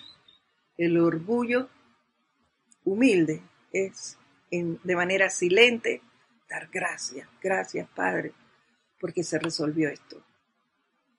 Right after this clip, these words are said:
Listo, nadie tiene que saber que tú hiciste decretos o que hiciste invocaciones para,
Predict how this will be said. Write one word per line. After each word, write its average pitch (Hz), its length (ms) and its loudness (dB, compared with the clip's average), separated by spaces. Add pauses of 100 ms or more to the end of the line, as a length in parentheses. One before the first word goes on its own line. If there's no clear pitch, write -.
(1300)
Listo, 185 600 -10
nadie 214 400 0
tiene 190 240 -4
que 180 120 -2
saber 160 360 0
que 170 140 -2
tú 165 100 -2
hiciste 160 380 -2
decretos 165 600 0
o 170 240 0
que 147 100 -8
hiciste - 280 -4
invocaciones 170 1040 0
para, 147 320 -4